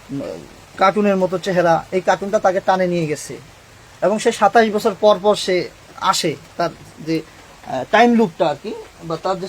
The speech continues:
চক্রের যে একটা লুপ আছে, সেটা সাতাশ বছর পর পর সে তা-, তার আসে এবং দুনিয়াতে বিশৃঙ্খলা সৃষ্টি করে। সেই মুভিটাতে দেখানো হয়েছে যে যারা বেশি ভয় পাচ্ছে তাদেরকে সে পজেস করতেছে,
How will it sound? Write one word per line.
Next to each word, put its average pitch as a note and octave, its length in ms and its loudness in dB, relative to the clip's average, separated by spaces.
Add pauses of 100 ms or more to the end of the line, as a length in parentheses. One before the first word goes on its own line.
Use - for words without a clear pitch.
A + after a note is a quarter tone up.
চক্রের A3 340 -2
যে G3+ 60 -4
একটা G3+ 160 -4
লুপ F#3+ 280 -2
আছে, D3+ 280 -6
সেটা G#3 240 -8
সাতাশ A3+ 240 -2
বছর G#3 260 -6
পর G3 160 2
পর F#3 80 -2
সে E3+ 220 -6 (360)
তা-, - 300 -2
তার F3+ 120 2 (120)
আসে F3 300 2
এবং F#3 300 2
দুনিয়াতে F#3 340 0
বিশৃঙ্খলা E3 440 -4
সৃষ্টি E3 320 -10
করে। D3+ 220 -2 (440)
সেই C4 180 6
মুভিটাতে B3+ 420 6
দেখানো A#3 340 4
হয়েছে A3+ 340 4 (1000)
যে E3 120 -2
যারা A3 320 6
বেশি C4 320 4
ভয় G#3+ 240 6
পাচ্ছে F#3 400 2
তাদেরকে A#3 460 2
সে A#3 180 2
পজেস F3 300 2
করতেছে, C#3+ 460 -8